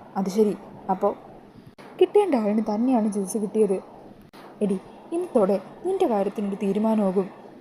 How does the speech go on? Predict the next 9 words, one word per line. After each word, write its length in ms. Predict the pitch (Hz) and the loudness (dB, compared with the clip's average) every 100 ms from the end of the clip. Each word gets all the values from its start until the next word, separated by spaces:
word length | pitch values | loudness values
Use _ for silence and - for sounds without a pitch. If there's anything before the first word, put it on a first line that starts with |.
| - - - - - - | -20 -20 -20 -20 -12 -2
നീ 100 | 190 | 0
ഇനി 140 | 190 202 180 | 2 0 0
രക്ഷപ്പെട്ട് 360 | 196 - 190 202 | 0 0 -2 -2
തിരിച്ചു 200 | 220 202 | -2 -2
വരാനുള്ള 280 | 220 220 214 - | -4 -2 -4 -2
ഒരു 140 | 330 | -4
സാധ്യതയില്ല. 580 | 339 220 196 220 220 202 208 226 - - - - - - - | 0 0 2 2 2 0 -4 -8 -16 -20 -20 -20 -20 -12 -2
വരുണിൻ്റെ 420 | 214 196 190 190 | 0 0 0 2
ഭാര്യയായിട്ട് 480 | 220 214 220 233 240 | 2 2 2 2 2